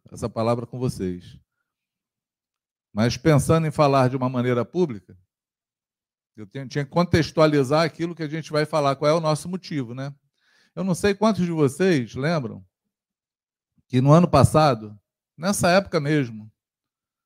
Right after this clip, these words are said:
acho que na época de março, logo depois do carnaval, nós tivemos uma reunião,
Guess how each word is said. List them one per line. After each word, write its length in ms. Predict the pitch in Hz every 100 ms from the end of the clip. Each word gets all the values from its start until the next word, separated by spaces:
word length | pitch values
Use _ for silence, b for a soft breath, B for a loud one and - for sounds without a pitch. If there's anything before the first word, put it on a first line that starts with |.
| _ -
acho 280 | 120 117
que 260 | 139 127 120
na 140 | 117 127
época 240 | 131 117
de 80 | 107
março, 640 | 113 151 120 - - 107 107
logo 260 | 113 123
depois 300 | 110 104 123
do 60 | 117
carnaval, 760 | 123 110 110 101 135 139 131 _ _ _ _ _ _ _ _ _ _ _ _ _
nós 160 | 107 113
tivemos 400 | - 127 135 123
uma 160 | 135 120
reunião, 640 | 131 127 117 139 139 120